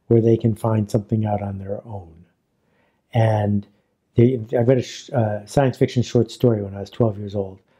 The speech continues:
about a time traveler who goes back in time and gives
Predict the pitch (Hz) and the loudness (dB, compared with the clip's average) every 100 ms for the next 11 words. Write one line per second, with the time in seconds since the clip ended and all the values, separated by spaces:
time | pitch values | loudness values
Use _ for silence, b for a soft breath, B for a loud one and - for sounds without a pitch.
0 | _ _ - 117 113 - 127 120 117 123 | _ _ -2 0 0 -2 0 2 2 0
1 | 107 113 110 117 110 104 98 120 107 107 | 0 -4 -6 -6 -6 -8 -4 -2 0 0
2 | 117 104 110 104 104 98 110 101 - | -2 -2 -8 -8 -10 -4 -4 -4 -16